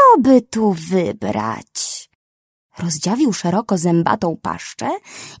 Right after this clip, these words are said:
i zbliżył się do przestraszonej Papti. "Ja już podjęłam decyzję", oznajmiła Gagaduła i wystrzeliła ku niebu.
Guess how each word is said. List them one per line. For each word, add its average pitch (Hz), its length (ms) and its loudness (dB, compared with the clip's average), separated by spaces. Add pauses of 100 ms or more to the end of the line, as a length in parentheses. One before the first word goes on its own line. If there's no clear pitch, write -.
(140)
i 285 40 4
zbliżył 196 460 0
się 175 160 -6
do 165 120 -4
przestraszonej 185 840 -4
Papti. - 540 -8 (540)
"Ja 170 340 -4
już 180 340 -4
podjęłam 208 760 2
decyzję", 180 840 -4 (600)
oznajmiła 170 680 -2
Gagaduła 175 580 -4
i 190 140 -4
wystrzeliła 175 640 -4
ku 220 160 -4
niebu. 180 440 -6